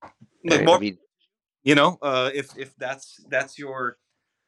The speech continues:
Speaker 1: prerogative, um,
Speaker 2: I don't know.
Speaker 1: it's
Speaker 2: It's weird. It's weird and pandery. I don't know. I, I, I don't, I don't see that. I mean, I'm in the market. I'm dealing with collectors. I've
Speaker 1: Sure.
Speaker 2: ne-, no one has ever asked me, "Is that vegan leather strap?" Yeah,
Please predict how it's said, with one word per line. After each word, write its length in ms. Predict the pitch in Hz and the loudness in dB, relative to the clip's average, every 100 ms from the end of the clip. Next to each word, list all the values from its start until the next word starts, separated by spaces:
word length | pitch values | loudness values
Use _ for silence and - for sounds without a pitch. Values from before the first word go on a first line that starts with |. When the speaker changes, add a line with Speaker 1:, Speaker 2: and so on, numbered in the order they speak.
| _ | _
Speaker 1:
prerogative, 680 | - 120 131 160 185 180 143 - | -6 0 0 0 -6 -12 -20 -14
um, 680 | 123 120 120 117 113 113 - | -12 -10 -12 -14 -18 -20 -10
Speaker 2:
I 100 | 73 | -8
don't 100 | 52 | -6
know. 60 | 104 | -8
Speaker 1:
it's 20 | |
Speaker 2:
It's 160 | - | -10
weird. 320 | 85 78 87 - - | -14 -8 -8 -8 -20
It's 160 | 107 107 | -20 -4
weird 200 | 127 113 | 0 0
and 80 | 95 | -2
pandery. 520 | 101 98 92 95 87 - 101 | -8 -8 -6 -8 -10 -12 -4
I 100 | 95 | -4
don't 100 | 95 | -4
know. 280 | 95 90 - | -8 -10 0
I, 240 | 107 92 | 0 2
I, 40 | 98 - | -2 -2
I 120 | 104 | 0
don't, 180 | 104 104 - _ _ _ _ | 0 -2 -8 _ _ _ _
I 60 | 127 | 4
don't 180 | 139 - | 4 2
see 160 | 147 | 2
that. 260 | 143 143 - _ _ | 6 6 4 _ _
I 60 | 104 | -6
mean, 160 | 104 101 | 0 2
I'm 160 | 107 | 2
in 80 | 110 | 0
the 60 | 107 | 0
market. 440 | 110 117 151 - _ | 2 2 -2 -6 _
I'm 120 | 98 | -12
dealing 240 | 92 101 104 | -6 -4 -4
with 120 | 101 | -2
collectors. 520 | 110 104 - 123 - - _ _ - | 0 0 0 -8 -8 -18 _ _ -6
I've 160 | 98 104 104 | -6 -4 0
Speaker 1:
Sure. 60 | 117 | 2
Speaker 2:
ne-, 120 | 135 | 2
no 300 | 120 110 123 143 | 0 -2 4 6
one 120 | 147 | 6
has 140 | 113 - | 2 0
ever 240 | 139 127 | 0 0
asked 320 | 113 110 95 101 | 2 0 -2 -10
me, 220 | 92 - _ 123 | -14 -16 _ -10
"Is 80 | |
that 160 | 208 339 _ | -8 -8 _
vegan 320 | 170 180 180 | -12 -8 -8
leather 360 | 139 113 123 139 | -4 -4 -6 -12
strap?" 320 | - - - _ _ _ _ _ _ _ _ _ | -20 -18 -20 _ _ _ _ _ _ _ _ _
Yeah, 120 | 104 | -16